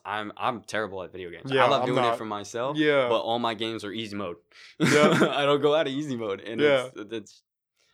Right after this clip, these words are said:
Speaker 1: I know that video gaming is not my thing, but I know I can be entertaining and have that sort of mentality. The same with my YouTube videos, and that's why I wanted to move it into recording it. I don't wanna give you guys hours of me just staring there trying to be a tryhard at this game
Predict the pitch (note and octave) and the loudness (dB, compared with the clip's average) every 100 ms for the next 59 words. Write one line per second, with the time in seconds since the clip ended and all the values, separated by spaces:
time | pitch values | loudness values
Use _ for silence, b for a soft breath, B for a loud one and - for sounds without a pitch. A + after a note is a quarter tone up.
0 | - F#2 G2 G2 F#2 E2 G2 G2+ F#2+ F#2 | -14 -8 -4 -4 -4 -8 -8 -10 -8 -10
1 | F2 F2 F#2+ F2+ F2 - G2 F2 A#2 F2+ | -10 -10 -8 -8 -10 -12 -12 -6 -6 -6
2 | _ b b G#2 A#2 G2 G2 F#2+ F#2 F2+ | _ b b -8 -6 -8 -10 -12 -12 -14
3 | - G#2 G2 F2+ G2 G2 F2 - - F2 | -14 -12 -12 -10 -12 -12 -14 -16 -18 -12
4 | F#2 F#2 F2+ E2+ E2+ - F#2+ F2 F2 F2 | -10 -10 -8 -10 -10 -14 -12 -12 -12 -12
5 | E2+ F#2 F#2+ F2 F2 F2 G2 F#2+ F2+ E2+ | -8 -6 -6 -8 -14 -14 -14 -14 -14 -14
6 | E2+ G2 G2 - E2+ E2 E2 F2 - _ | -12 -12 -12 -14 -14 -12 -12 -14 -20 _
7 | _ _ _ F2 E2+ _ - F#2+ F#2 G2 | _ _ _ _ -20 _ -4 -4 -4 -6
8 | F2+ F2 F2+ F2 E2 F2 F#2 F#2 F2+ F#2+ | -6 -6 -8 -10 -12 -12 -12 -12 -14 -16
9 | F#2 F#2+ - - G#2 G#2 F2+ E2 - _ | -18 -18 -20 -16 -14 -12 -12 -16 -20 _
10 | _ - G2 G2 G2 F#2+ F#2 F2+ F2+ E2+ | _ -12 -8 -8 -10 -10 -12 -10 -12 -12
11 | - F#2 F#2+ F2 - F2+ F2+ F2+ - - | -12 -6 -4 -6 -10 -12 -12 -12 -12 -10
12 | F2+ F2+ F2 E2+ - F#2 F2 E2+ - F#2 | -8 -8 -12 -12 -8 -8 -8 -12 -8 -8
13 | F2 F2+ F2 D2+ E2 - F#2 G2 F#2 | -6 -8 -10 -14 -18 -14 -12 -10 -12